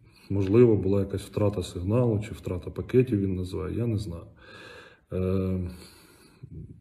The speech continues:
чесно кажучи, мені прикро за всю цю ситуацію.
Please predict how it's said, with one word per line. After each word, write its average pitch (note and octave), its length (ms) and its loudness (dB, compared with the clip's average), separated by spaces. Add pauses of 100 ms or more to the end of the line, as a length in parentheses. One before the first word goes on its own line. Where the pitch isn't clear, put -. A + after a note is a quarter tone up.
(420)
чесно A#2+ 400 0
кажучи, A2+ 640 0 (120)
мені G2+ 220 0
прикро G#2 360 -2
за F2+ 120 -4
всю F#2+ 240 -6
цю F#2 100 -10
ситуацію. A2+ 720 -4